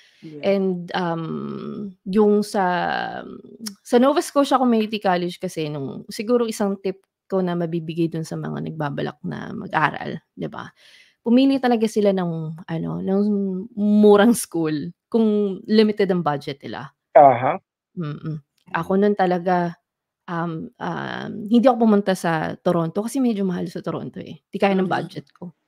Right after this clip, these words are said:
Speaker 2: So, sabi ko, dito ako sa Nova Scotia Community College. Nung during that time, pag tinatanong nila ako, "Saan yung Nova Scotia Community College?" Di nila
Speaker 1: Maganda
Speaker 2: alam.
Speaker 1: sa Nova Scotia, di ba?
Speaker 2: Mm.
Speaker 1: Maganda
Speaker 2: Hindi nila
Speaker 1: din.
Speaker 2: alam nung
Speaker 3: Sino
Speaker 2: twenty eighteen.
Speaker 3: nagbigay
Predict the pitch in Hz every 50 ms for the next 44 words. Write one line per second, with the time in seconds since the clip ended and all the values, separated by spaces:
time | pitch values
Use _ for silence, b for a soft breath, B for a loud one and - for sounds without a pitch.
0 | _ - 180 - - - - - - - - - 208 208 202 190 - - - -
1 | - 226 226 B 302 370 392 392 381 381 370 339 277 226 - 208 220 220 214 -
2 | 226 214 208 214 240 - 247 220 214 208 202 202 202 214 220 214 - - 196 202
3 | 202 247 226 214 226 220 208 208 208 214 208 208 202 190 190 208 220 - 254 254
4 | 220 214 277 302 339 359 349 277 262 226 214 214 - _ 180 165 151 151 156 156
5 | 170 180 175 - _ _ _ _ - 202 185 - 214 202 196 190 190 196 185 185
6 | 180 175 170 160 151 151 160 196 - 294 320 349 349 349 330 330 320 311 320 294
7 | - _ 262 240 233 - 233 233 220 208 196 - 185 - 156 151 165 - - 190
8 | 330 320 320 320 240 269 240 196 165 - 180 - - 294 349 - - 381 330 311
9 | 311 320 320 269 311 330 - - - 294 262 247 240 247 - 285 277 277 240 247
10 | 240 226 185 170 160 160 156 160 170 - 202 226 - - - 220 226 220 220 262
11 | 262 277 277 277 285 330 294 - - 240 226 214 196 196 202 208 208 208 208 262
12 | 320 349 349 349 233 185 220 214 254